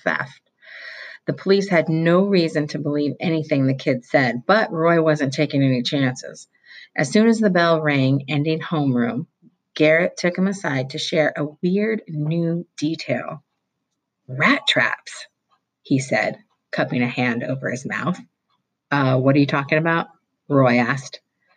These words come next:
"When they caught him, he had rat traps stuck on his shoes. That's how come he couldn't run away." "I'm so sure. Seriously, dude,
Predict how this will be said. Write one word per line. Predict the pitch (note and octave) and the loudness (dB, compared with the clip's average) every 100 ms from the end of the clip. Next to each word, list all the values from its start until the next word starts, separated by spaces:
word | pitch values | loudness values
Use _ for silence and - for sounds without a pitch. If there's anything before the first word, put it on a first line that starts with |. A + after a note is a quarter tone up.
| _ _ - | _ _ 2
"When | A3 | 4
they | A#3 | 4
caught | - - C#4+ A3 | 4 2 4 2
him, | B2+ C#3+ - | -2 -10 0
he | F#3 | 4
had | F#3+ E3+ C3+ | 4 4 -2
rat | E3 C4 - _ | 0 0 0 _
traps | - D3 C#3 D3 - | -8 -4 -2 -4 -8
stuck | - - G3+ G#3 | -14 -4 -4 0
on | F#3 | -2
his | C3+ | -2
shoes. | - - B3 A3+ - - - _ _ - | -6 -2 0 0 -4 -18 -20 _ _ -4
That's | F#3+ A#3+ | -2 -2
how | - G3 | 0 -2
come | F#3+ F#3 | 0 0
he | F3+ | 0
couldn't | - G#3 F#3 | 0 0 0
run | F#3 E3 | 0 -2
away." | D#3 G3 E3+ - - _ _ _ _ _ _ _ _ _ - | -4 -2 -4 -6 -16 _ _ _ _ _ _ _ _ _ -6
"I'm | C#3 C#3+ D3 | 0 2 0
so | D3 - D#3+ D#3 | -2 0 0 0
sure. | - - - - - _ _ _ _ | -2 -2 -2 -4 -10 _ _ _ _
Seriously, | - - D4+ C#4+ - D3 | -6 4 6 6 2 -2
dude, | A#2+ A#2+ B2 D3 F3+ | -2 -2 -2 -2 -4